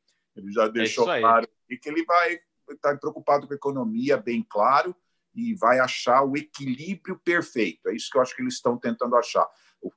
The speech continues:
Speaker 1: o equilíbrio e a hora certa de fazer, né? Que nem aproximar. Você tem a hora <laughs> certa de cortar o motor, tem a hora certa tudo. Então, isso que eles estão,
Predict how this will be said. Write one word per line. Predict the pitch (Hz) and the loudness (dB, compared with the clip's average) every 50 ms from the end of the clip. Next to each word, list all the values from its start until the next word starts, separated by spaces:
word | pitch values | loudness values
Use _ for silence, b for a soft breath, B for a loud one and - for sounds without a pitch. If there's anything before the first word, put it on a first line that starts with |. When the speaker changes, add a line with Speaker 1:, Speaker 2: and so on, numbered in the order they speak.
| - 123 | -2 0
Speaker 1:
o | 123 | 0
equilíbrio | 127 123 - 127 117 107 117 143 160 156 - 147 143 | 0 -2 -2 -2 -2 -2 0 -2 -2 -2 -2 2 4
e | 143 | 6
a | 135 127 | 6 8
hora | 135 160 180 196 175 | 8 6 6 4 2
certa | - - - - - 170 190 202 196 _ 175 156 | 0 -6 -10 -8 -4 -4 -4 -4 -6 _ -14 -14
de | - - | -14 -8
fazer, | - - 165 151 - - 87 - - _ _ _ _ _ _ | -4 -2 -2 -2 -2 -8 -12 -14 -14 _ _ _ _ _ _
né? | 101 117 139 139 117 | -2 -2 -2 -2 -4
Que | - - 120 | -6 -6 -4
nem | 110 131 151 160 | -4 -2 -2 -2
aproximar. | 160 - - 170 139 - - 156 147 143 127 117 107 95 - | -2 -2 -2 -4 -6 -6 -8 -10 -6 -2 0 2 2 0 -2
Você | - 107 107 | -4 -10 -10
tem | - 120 127 135 135 | -8 -8 -6 -2 0
a | 135 123 | 0 2
hora | 127 139 156 156 | 2 2 2 0
<laughs> | |
certa | - - - 147 143 143 - - 170 | -2 -2 2 2 2 2 2 -2 -8
de | 131 139 - | -8 -8 -4
cortar | - 156 143 131 - - 127 127 | 0 0 0 0 2 2 2 2
o | 120 | 2
motor, | 117 107 107 - - 123 139 151 151 | 0 -4 -6 -6 -6 -4 -4 -4 -2
tem | 139 127 | -4 -4
a | 127 | -2
hora | 135 143 165 | -2 -4 -6
certa | 165 - 156 156 160 170 _ _ | -8 -10 -10 -10 -10 -12 _ _
tudo. | 104 87 _ _ _ _ _ _ _ | -20 -20 _ _ _ _ _ _ _
Então, | - 113 156 165 | -10 -4 -2 -2
isso | 165 - - | -2 -2 -6
que | 185 | -8
eles | 175 147 | -8 -6
estão, | - - 175 175 175 175 | 0 2 2 2 0 -2